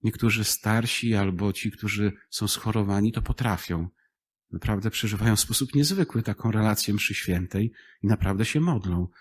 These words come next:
Może czasem są bardziej obecni na tej Eucharystii niż my tutaj, chociaż jesteśmy fizycznie. Ale wielu, naprawdę wielu przegrało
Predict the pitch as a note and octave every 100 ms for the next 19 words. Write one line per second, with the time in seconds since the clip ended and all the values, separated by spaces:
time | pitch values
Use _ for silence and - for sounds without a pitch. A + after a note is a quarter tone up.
0 | - - G#2+ G#2 - B2+ - B2+ A2 A#2
1 | G#2+ C3 A#2+ A#2+ A2 A#2 C3 - A#2+ A2+
2 | - - - A#2+ B2 A2+ A#2 A#2+ C3 -
3 | B2 - B2+ C3 B2 A2+ - B2 A#2+ -
4 | - B2+ F3+ D#3+ C3+ - F2 D#2+ - -
5 | _ _ _ _ - B2+ A2+ G2+ - G2+
6 | A#2 C#3 B2+ A#2 F3 E3+ A2+ G#2+ - A2
7 | G2 F#2+ G#2 C#3+ F#3 - _ _ _ G#2+
8 | A#2+ A2 F#2+ B2 F3+ - _ _ _ _
9 | _ _ - A2+ C3+ D#3 G2 F2+ F#2+